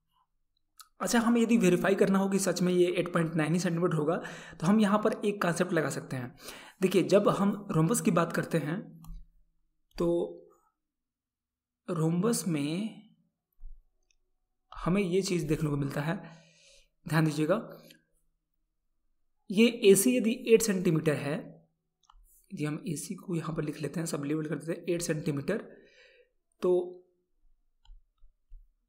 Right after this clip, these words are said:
एट सेंटीमीटर, तो यहाँ पर हम इसको यदि ड्रा करें, इसके डायगोनल को, other diagonal को, तो other diagonal को हम ले लेते हैं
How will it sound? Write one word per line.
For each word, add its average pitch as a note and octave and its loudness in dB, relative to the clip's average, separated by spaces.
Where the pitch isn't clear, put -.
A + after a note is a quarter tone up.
एट F3+ 0
सेंटीमीटर, C#3+ -4
तो G3 -4
यहाँ F3 2
पर F#3+ 4
हम F3+ 2
इसको F3+ 0
यदि F3 2
ड्रा D#3+ 2
करें, E3 0
इसके D#3+ -2
डायगोनल D3+ -2
को, E3+ -2
other D#3+ 6
diagonal D3+ 2
को, A3 -4
तो - -18
other D#3+ 2
diagonal D#3+ -2
को D#3+ -4
हम D3+ -4
ले D#3 -2
लेते D3+ -2
हैं D3+ -4